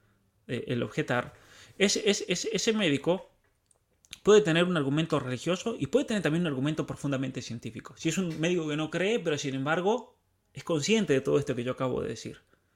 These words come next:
Y entonces tenemos que saber contextualizar. La defensa legal de un médico en una situación así es una defensa legal que se debe contextualizar dentro de la objeción de conciencia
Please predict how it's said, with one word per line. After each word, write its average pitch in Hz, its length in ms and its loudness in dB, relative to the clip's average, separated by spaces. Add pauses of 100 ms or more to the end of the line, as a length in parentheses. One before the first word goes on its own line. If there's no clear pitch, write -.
(1080)
Y - 40 -2
entonces 269 280 2
tenemos 240 240 0
que 190 80 -6
saber 147 220 2
contextualizar. 123 800 -4 (1200)
La 160 160 6
defensa 202 520 2
legal 165 380 2
de 151 60 -4
un 139 140 -4
médico 139 320 -2
en 135 60 -4
una 139 100 -4
situación 123 420 -8
así 120 320 -10 (400)
es 160 120 -2
una 214 120 0
defensa 190 360 2
legal 170 280 6
que 156 100 -6
se 147 160 -2
debe 175 280 4
contextualizar 143 840 0
dentro 143 400 2
de 139 340 2 (680)
la 131 240 2
objeción 147 380 -2
de 160 80 -2
conciencia 180 800 -6